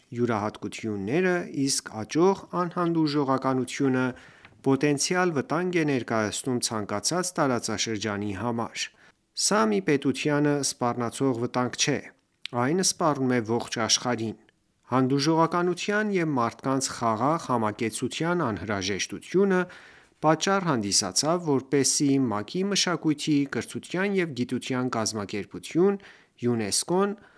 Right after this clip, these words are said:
անդամ երկրները հազար ինը հարյուր իննսուն հինգ թվականի հոկտեմբերի քսանհինգից նոյեմբերի տասներկուսը տևած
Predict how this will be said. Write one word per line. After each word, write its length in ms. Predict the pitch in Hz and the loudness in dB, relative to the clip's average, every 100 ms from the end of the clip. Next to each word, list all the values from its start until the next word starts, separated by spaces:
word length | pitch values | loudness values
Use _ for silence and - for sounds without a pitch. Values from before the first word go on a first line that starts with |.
| - _ _ 151 | -20 _ _ 0
անդամ 440 | 160 160 202 196 | 2 2 2 2
երկրները 760 | 165 120 - 117 120 135 147 143 143 | 2 0 0 0 2 2 2 0 -2
հազար 520 | 131 120 120 120 110 | -2 0 0 -2 -2
ինը 300 | 165 185 185 | -2 0 0
հարյուր 420 | 175 160 123 135 135 | 0 0 2 0 0
իննսուն 500 | 123 110 - 127 107 | 0 -2 -2 -4 -4
հինգ 220 | 170 190 | -4 -6
թվականի 540 | - 185 160 139 135 | -2 0 0 2 2
հոկտեմբերի 640 | 123 120 - 120 110 113 117 | 2 -2 -4 -4 -2 -2 -2
քսանհինգից 880 | - - 104 92 104 104 147 202 - | -2 -2 -2 -4 -6 -2 0 0 -2
նոյեմբերի 580 | 147 131 117 113 117 120 | -2 0 0 0 0 -2
տասներկուսը 960 | 117 104 - 104 92 - 180 180 196 180 | -2 -2 -4 -4 -6 -6 -6 -2 -2 0
տևած 500 | 160 147 147 147 | 0 2 2 2